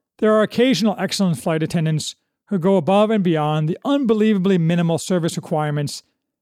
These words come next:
set by the airlines. My family had one on a flight five or six years ago. Not since then, though. And the exception proves the rule.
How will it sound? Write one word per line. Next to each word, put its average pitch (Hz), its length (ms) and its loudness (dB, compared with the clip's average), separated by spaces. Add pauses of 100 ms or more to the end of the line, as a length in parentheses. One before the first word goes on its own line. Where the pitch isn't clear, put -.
set 190 300 -2
by 170 120 0
the 165 80 -2
airlines. 151 720 -8 (680)
My 302 160 -2
family 208 340 2
had 269 280 0
one 123 240 -6
on 160 100 -6
a 151 60 -6
flight 208 400 0
five 170 280 -2
or 156 40 -2
six - 260 -4
years 202 240 2
ago. 135 180 -6 (920)
Not 208 260 0
since 254 240 -2
then, 107 320 -12
though. 117 300 -8 (800)
And 220 140 2
the 220 60 6
exception 233 580 -2
proves 147 320 -4
the 160 120 -4
rule. 139 280 -4